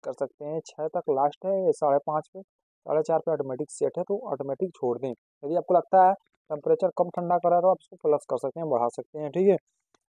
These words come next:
इसके नीचे मिल जा रहा है जस्ट apple वगैरह रखने के लिए, चार से पाँच किलो आप इसमें food वगैरह रख सकते हैं। इसके just नीचे मिल जा रहा है तीन चार box, जो कि आप अपने यूज़ के अनुसार रख सकते हैं।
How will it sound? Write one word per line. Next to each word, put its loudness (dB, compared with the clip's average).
इसके 2
नीचे 4
मिल 4
जा 10
रहा 10
है 8
जस्ट 2
apple 4
वगैरह 8
रखने 2
के 2
लिए, 4
चार 4
से -6
पाँच -4
किलो 0
आप 4
इसमें -2
food 2
वगैरह 6
रख 4
सकते -10
हैं। -4
इसके -10
just -2
नीचे -2
मिल 2
जा 8
रहा 8
है 8
तीन -8
चार 4
box, 2
जो 0
कि 2
आप 6
अपने -4
यूज़ -2
के 4
अनुसार 2
रख 2
सकते -4
हैं। -6